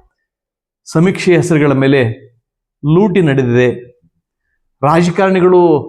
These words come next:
ವರ್ಷಗಳಿಂದ ವರ್ಷಕ್ಕೆ, ವರ್ಷಗಳಿಂದ ವರ್ಷಕ್ಕೆ ಆತ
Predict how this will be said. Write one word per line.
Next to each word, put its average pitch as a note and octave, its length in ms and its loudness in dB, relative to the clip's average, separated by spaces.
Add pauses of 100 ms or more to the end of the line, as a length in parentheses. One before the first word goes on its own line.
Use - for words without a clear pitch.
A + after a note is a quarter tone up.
(400)
ವರ್ಷಗಳಿಂದ G3+ 540 -2
ವರ್ಷಕ್ಕೆ, E3 440 -2
ವರ್ಷಗಳಿಂದ F3+ 500 0
ವರ್ಷಕ್ಕೆ D#3+ 720 -2 (520)
ಆತ D3+ 220 -2